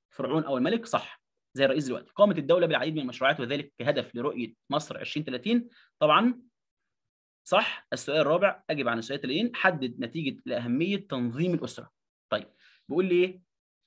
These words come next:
نتيجه واحده، لما انا انظم الاسره هعمل ايه؟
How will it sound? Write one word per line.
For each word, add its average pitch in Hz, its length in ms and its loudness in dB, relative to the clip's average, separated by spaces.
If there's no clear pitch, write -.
نتيجه 139 280 -2
واحده، - 320 2
لما 147 240 0
انا 180 280 -2
انظم 151 440 0
الاسره 175 440 -4
هعمل 160 300 6
ايه؟ 151 220 0